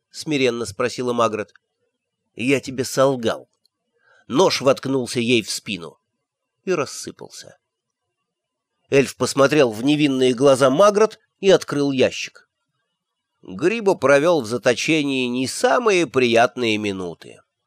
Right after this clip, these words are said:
С формальной точки зрения, кот, закрытый в ящике, может быть либо живым, либо мёртвым. Но определить это можно, только открыв крышку.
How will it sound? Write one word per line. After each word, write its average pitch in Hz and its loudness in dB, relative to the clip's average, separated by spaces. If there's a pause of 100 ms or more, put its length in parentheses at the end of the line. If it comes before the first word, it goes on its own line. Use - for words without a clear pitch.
(380)
С - -14
формальной 202 4
точки 160 0
зрения, 135 2
кот, 262 4
закрытый 123 0
в 98 -8
ящике, 101 -2
может 190 2
быть 170 0
либо 123 0
живым, 220 -2 (180)
либо 226 4
мёртвым. 87 -2 (260)
Но 143 4
определить 107 -4
это 247 2
можно, 214 0
только 262 0
открыв 113 -4
крышку. - -12